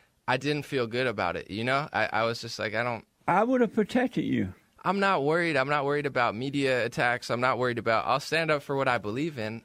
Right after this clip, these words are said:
Speaker 1: I just didn't know.
Speaker 2: Let me see
Speaker 1: Uh,
Speaker 2: that.
Speaker 1: I just didn't know what was going on at the time. And
Speaker 2: It
Speaker 1: literally,
Speaker 2: was a
Speaker 1: like, a
Speaker 2: men's
Speaker 1: month
Speaker 2: conference for men.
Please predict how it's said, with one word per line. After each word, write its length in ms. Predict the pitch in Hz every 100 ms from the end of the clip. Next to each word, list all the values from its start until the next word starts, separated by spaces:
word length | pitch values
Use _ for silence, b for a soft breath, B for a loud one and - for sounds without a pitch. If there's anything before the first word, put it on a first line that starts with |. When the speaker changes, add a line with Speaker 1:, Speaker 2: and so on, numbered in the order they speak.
| -
Speaker 1:
I 140 | 127
just 260 | 139 143 -
didn't 260 | 135 131
know. 360 | 120 120 120 120 - b b b
Speaker 2:
Let 140 | 139 170
me 80 |
see 120 | 185 -
Speaker 1:
Uh, 220 | 120 110
Speaker 2:
that. 100 | - -
Speaker 1:
I 140 | 113 147
just 160 | 156
didn't 260 | 180 180 175
know 160 | 165 156
what 60 |
was 140 | 151 143
going 240 | 156 151
on 140 | 160
at 80 | 180
the 80 | 117
time. 260 | 127 120 120
And 140 | 139
Speaker 2:
It 20 |
Speaker 1:
literally, 280 | 147 170 208
Speaker 2:
was 100 | 208
a 20 | 196
Speaker 1:
like, 160 | 151
a 40 | 254
Speaker 2:
men's 140 | 277
Speaker 1:
month 120 | 254 196
Speaker 2:
conference 360 | 226 147 135
for 120 | 156 156
men. 420 | 180 240 139